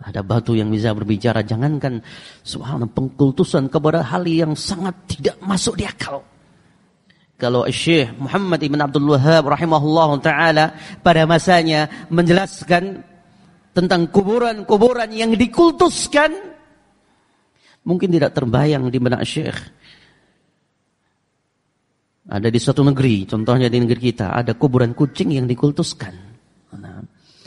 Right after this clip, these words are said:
sehingga P U itu mengalihkan jalan, pembangunan jalan karena ada kuburan seekor kucing. Kucing ini dulu milik siapa? Miliknya seorang pangeran katanya. Subhanallah.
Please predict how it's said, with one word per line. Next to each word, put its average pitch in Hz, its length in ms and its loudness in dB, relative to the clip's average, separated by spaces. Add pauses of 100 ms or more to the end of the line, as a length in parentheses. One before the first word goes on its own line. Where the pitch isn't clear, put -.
(280)
sehingga 113 320 -2
P - 400 -2
U 123 160 0
itu 117 160 -2
mengalihkan 117 640 -4
jalan, 117 400 0 (400)
pembangunan 117 400 0
jalan 113 320 0
karena 127 240 -2
ada 127 80 -2
kuburan 127 400 -2
seekor 123 400 -4
kucing. 117 400 -4
Kucing 117 320 -2
ini 139 80 0
dulu 131 160 0
milik 135 320 0
siapa? 123 320 0 (1040)
Miliknya 117 400 -4
seorang 120 320 -6
pangeran 104 560 -12
katanya. 85 400 -18 (400)
Subhanallah. 104 760 -20